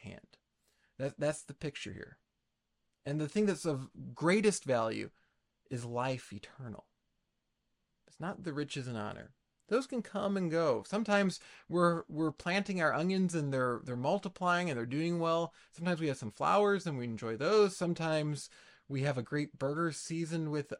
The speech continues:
with nice slices of onion on top of it. But it's the holistic picture. We need the thing that's actually going to provide that over and over again. We need the tended field that's going to have it. And that comes in a life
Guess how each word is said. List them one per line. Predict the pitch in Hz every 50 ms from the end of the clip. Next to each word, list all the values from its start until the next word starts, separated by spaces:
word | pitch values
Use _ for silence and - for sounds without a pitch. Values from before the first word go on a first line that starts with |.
| - _ _ -
with | 127 127 127 - -
nice | 123 120 123 131 139 135
slices | - - - 139 131 135 - - 135
of | 123 117
onion | 104 107 131 143 151 156
on | 160 160 147
top | 165 160 156 160 -
of | 170 165
it. | 170 - - _ _ _ _ _ _ _ _ _ _ _ _ _
But | - - 185 180
it's | 175 - -
the | - 175
holistic | 151 165 175 175 180 180 165 - - 135 - _
picture. | - 190 190 - - 127 123
We | 127 143
need | 165 180 175
the | 156 143
thing | - 170 160
that's | 151 131 143
actually | 139 135 - - 131
going | 135 131
to | 120
provide | - 120 107 123 127 143 151 139
that | 131 110 - -
over | - 135 143 143 131 123
and | 117 113
over | 120 139 175 175 151 120
again. | 110 101 107 104
We | 107 113
need | 123 143 151 156 139 123 - - - _ -
the | -
tended | - - - 151 156 147 135 110
field | - - - - 165 165 170 156 131 120 117 113
that's | 113 - -
going | - 127 120 113
to | 107
have | - - - - 131 143 120
it. | 92 - - - _ _ _ _ _ _ _ _ _ _ _ _ _ _ _ _ _ _ _ _ _ _ _ _ _ _ _ _ _ _ _ -
And | 139
that | 147 175 - -
comes | - - 151 151 143 143 - -
in | - 123
a | 117
life | 107 107 110 113 123 131 127